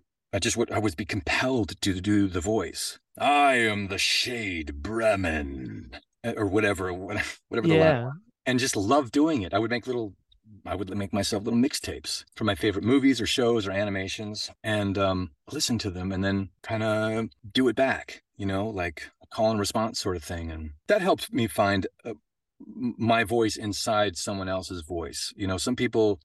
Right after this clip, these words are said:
Speaker 1: I know have a different approach to that, but mine was, "Let me do in repetition somebody's voice, somebody's performance that I really liked, learn the cadence of that, and then find m-, what my cadence would be to bring that, uh, to bring the, the life to that particular role," or something like that,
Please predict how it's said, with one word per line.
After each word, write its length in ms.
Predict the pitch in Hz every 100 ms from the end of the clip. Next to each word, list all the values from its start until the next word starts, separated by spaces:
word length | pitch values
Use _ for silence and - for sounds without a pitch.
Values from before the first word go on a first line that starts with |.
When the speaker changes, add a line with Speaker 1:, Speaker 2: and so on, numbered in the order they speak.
| -
Speaker 1:
I 60 |
know 80 | 110
have 140 | 104 101
a 40 |
different 340 | 92 113 120 101
approach 320 | - 113 -
to 60 | -
that, 300 | 82 82 85
but 160 | - -
mine 360 | 104 107 120 113
was, 480 | 101 92 85 - - -
"Let 120 | 143
me 140 | 135
do 680 | 104 123 123 120 110 104 101 -
in 200 | 110 101
repetition 800 | 104 101 - 127 - 101 90 85 -
somebody's 640 | - 113 104 101 92 -
voice, 280 | 98 104 -
somebody's 360 | - 110 104 -
performance 480 | - 95 107 101
that 120 | - 92
I 40 |
really 200 | 90 92
liked, 440 | 92 104 92 - _ _
learn 300 | 120 139 151
the 60 | 135
cadence 460 | - 147 120 110
of 120 | 104 85
that, 240 | 92 85 -
and 220 | 98 104
then 220 | 120 117
find 640 | 110 - 101 95 90 85 78 _
m-, 520 | 85 110 95 101 - 110
what 160 | 113
my 240 | 113 113 113
cadence 400 | - 98 90 -
would 140 | 87
be 260 | 85 82 78 -
to 120 | -
bring 240 | 92 90
that, 340 | 80 71 - - - _ -
uh, 200 | - 80 - -
to 60 |
bring 180 | 90 98
the, 100 | 90
the 160 | 95 98
life 220 | 90 92
to 100 | -
that 200 | 87 82
particular 400 | - 104 - 92
role," 360 | 78 85 80 82
or 80 | 87
something 340 | - 80 87
like 200 | 82 80
that, 220 | 85 -